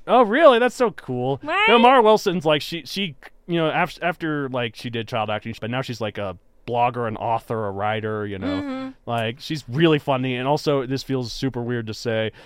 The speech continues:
Speaker 1: from when she's known mainly as a child actor, but trust me, look her up. She is quite attractive <laughs> now.
Speaker 2: Oh, she's a very
Speaker 1: Like,
Speaker 2: attractive woman.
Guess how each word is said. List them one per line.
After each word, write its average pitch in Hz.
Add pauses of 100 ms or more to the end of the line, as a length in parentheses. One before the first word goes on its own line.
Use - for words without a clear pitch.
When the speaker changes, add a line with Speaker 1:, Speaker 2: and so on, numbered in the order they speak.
(140)
Speaker 1:
from 120
when 123
she's 113
known 123
mainly 117
as 110
a 110
child 107
actor, 107
but 117
trust -
me, 143
look 131
her 131
up. 120
She 156
is 143
quite 156
attractive 117
<laughs> -
now. 156
Speaker 2:
Oh, -
she's 349
a 262
very 226
Speaker 1:
Like, 185
Speaker 2:
attractive 180
woman. 196